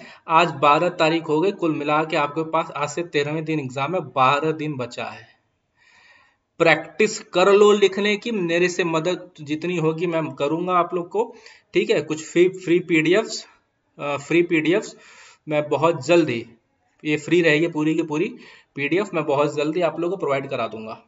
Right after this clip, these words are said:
ठीक है। जितनी maximum हो सकती है वो फ्री पीडीएफ़ मैं provide करा दूंगा, ठीक है। तो उसके लिए tension ना लो। या कुछ, अ, देखता हूँ मेरे से जितनी मदद हो पाएगी मैं उतना कर दूंगा, ठीक है।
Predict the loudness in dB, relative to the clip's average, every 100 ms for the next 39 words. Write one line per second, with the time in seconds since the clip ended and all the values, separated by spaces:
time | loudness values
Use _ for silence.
0 | _ _ _ _ _ _ _ -6 -4 -8
1 | -10 -20 _ -12 -6 -4 -2 -2 0 0
2 | -2 -8 -6 -4 -4 -4 -10 -10 -8 -4
3 | -4 -4 -6 -6 -6 -8 -8 -8 -6 -6
4 | -8 -10 -10 -14 -18 -20 _ _ _ _
5 | _ _ _ -6 -4 -4 -8 _ _ _
6 | -4 0 0 -2 -8 -6 -4 -4 -4 -6
7 | -4 -2 -2 -4 -14 _ -8 -2 0 0
8 | -2 -4 -4 -6 _ _ _ _ -6 -4
9 | -2 0 0 4 4 2 -10 -20 -20 _
10 | -6 0 0 0 -6 -2 0 0 0 -2
11 | 0 -2 -2 -6 -6 -6 -6 -4 -6 -8
12 | -12 -14 _ _ _ -6 -2 -4